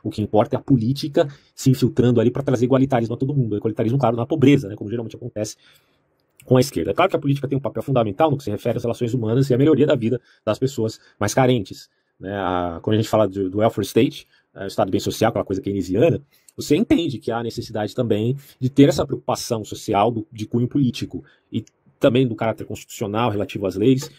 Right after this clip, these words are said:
Tudo isso envolve nessa relação que o, o Levinas daqui a pouco vai falar sobre isso. Mas a caridade, a relação com o outro, a responsabilidade com o outro, também tem esse, e-, e-, esse elemento fundamental.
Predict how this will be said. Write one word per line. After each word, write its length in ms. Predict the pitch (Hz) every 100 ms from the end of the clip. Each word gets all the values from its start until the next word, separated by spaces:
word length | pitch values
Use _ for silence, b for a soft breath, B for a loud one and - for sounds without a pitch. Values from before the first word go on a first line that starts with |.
| b _
Tudo 180 | 233
isso 160 | 339 -
envolve 560 | 233 - 135 180 131 95
nessa 220 | 110 120
relação 420 | 107 101 110 123
que 140 | 127
o, 80 | 143 143
o 200 | 160 160
Levinas 280 | 202 196
daqui 120 | 170 139
a 40 |
pouco 140 | 160
vai 80 | 151
falar 140 | 139 -
sobre 220 | - -
isso. 180 | - _ _ b b b b b b b -
Mas 560 | 143 202 160 - - _ _ _ _ _ _ _
a 80 | 135
caridade, 460 | 147 127 117 110 123
a 60 | 113
relação 320 | 117 110 139
com 100 | 139
o 40 |
outro, 160 | 117 113
a 20 |
responsabilidade 520 | 113 123 113 113 110
com 100 | 110
o 20 |
outro, 260 | 117 139 98
também 280 | - 110 110
tem 220 | - 151
esse, 200 | 139 139
e-, 140 | 135
e-, 340 | 120 147 113 127
esse 140 | 117
elemento 200 | 120 117 -
fundamental. 440 | 110 123 127 107